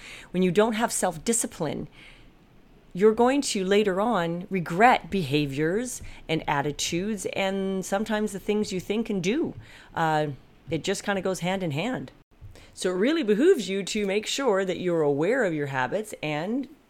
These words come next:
make sure that you are promoting good habits in your life, 'cause they will see you through. So a couple of things just about, um, uh, rethinking how we speak to ourselves. And it's funny because there's been a few of this, few of these things coming up in my life this past week.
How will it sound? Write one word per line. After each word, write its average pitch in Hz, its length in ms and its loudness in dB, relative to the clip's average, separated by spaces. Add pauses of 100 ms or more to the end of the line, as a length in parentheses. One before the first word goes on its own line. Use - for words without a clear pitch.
(100)
make 147 280 -2
sure 156 220 -4
that 165 160 -4
you 143 200 -4
are 160 80 -2
promoting 160 640 -4
good 220 220 4
habits 156 440 -6
in 131 120 -4
your 123 120 -4
life, - 380 -10 (420)
'cause 175 160 0
they 214 200 6
will 214 120 0
see 202 220 -6
you 185 140 -2
through. - 400 -8 (340)
So - 160 2
a 226 40 2
couple 254 260 4
of 262 100 4
things 208 280 2
just - 240 -6
about, 160 520 0
um, 143 580 -4 (760)
uh, 175 340 -8 (200)
rethinking 233 680 2
how 185 120 0
we 175 120 -2
speak - 280 -6
to - 140 -6
ourselves. 135 480 -4 (720)
And 240 100 8
it's 233 120 4
funny 262 180 4
because 190 180 -2
there's 196 120 0
been 226 120 2
a 214 40 2
few 294 380 2
of 254 120 2
this, - 280 -2 (120)
few 285 340 -2
of 269 80 0
these 208 180 -2
things 175 240 -4
coming 165 300 -4
up 156 140 -4
in 160 60 -2
my 151 180 0
life 143 220 0
this 147 140 -10
past 143 320 -6
week. - 240 -8